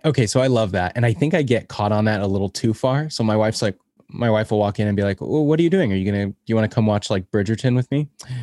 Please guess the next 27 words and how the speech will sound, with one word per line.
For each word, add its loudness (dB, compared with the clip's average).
And 0
I'm 2
like, 0
"Oh, 2
I'm 2
just -2
doing 2
this -2
voiceover 0
thing." -6
And -6
she's -2
like, -2
"Voiceover?" 0
I -10
was 0
like, 0
"Yeah, 2
I 2
got, 2
like, 0
hired 0
to 2
do 2
voiceover." 0
She's -4
like, 0